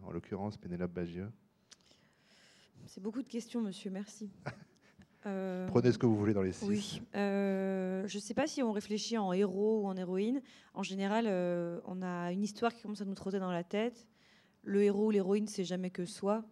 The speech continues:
Speaker 2: en fait. De toute façon, déguisé, euh, même, euh, si finalement c'est un homme et même finalement c'est un dragon, euh, le héros d'une histoire, c'est soi-même.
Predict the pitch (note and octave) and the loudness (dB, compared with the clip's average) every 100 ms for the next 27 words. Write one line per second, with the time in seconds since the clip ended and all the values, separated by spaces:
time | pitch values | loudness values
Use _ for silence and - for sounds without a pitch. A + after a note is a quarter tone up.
0 | F#3 E3+ F3+ - - - F#3 - F3 - | -16 -8 -8 -8 -18 -20 -20 -20 -16 -10
1 | F#3 F3 E3 E3+ F#3 F#3+ E3+ E3 E3+ E3+ | -6 -6 -8 -4 -2 -2 -2 -6 -8 -8
2 | E3 D#3+ D#3+ D#3 _ - _ _ _ - | -8 -8 -12 -16 _ -20 _ _ _ -18
3 | F3 - F3 E3+ E3+ F#3 E3+ F3 F3+ F3 | -16 -8 -6 -6 -6 -6 -4 -2 -2 -2
4 | E3 - E3+ F3 E3+ E3+ E3+ F3+ F#3+ G#3+ | -6 -6 -8 -6 -6 -6 -4 -4 0 0
5 | A3 G3 F3 F3 F3 F3 F3+ F3 - F#3 | 2 0 -2 -2 -4 -6 -6 -6 -4 -4
6 | F3+ - F3 F#3 G#3 F#3+ | -4 -6 -4 -2 -2 -4